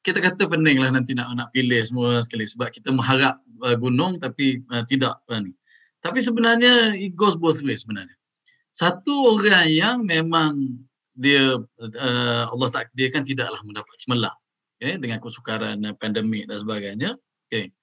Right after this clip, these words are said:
Grup yang kedua adalah orang yang cemerlang.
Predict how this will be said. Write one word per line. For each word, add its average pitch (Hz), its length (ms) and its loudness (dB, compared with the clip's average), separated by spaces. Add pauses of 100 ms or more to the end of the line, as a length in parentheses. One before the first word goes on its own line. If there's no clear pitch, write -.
(440)
Grup 269 240 -2
yang 240 160 2
kedua 147 480 -2
adalah 175 480 0 (320)
orang 262 240 0
yang 233 80 0
cemerlang. 202 420 -2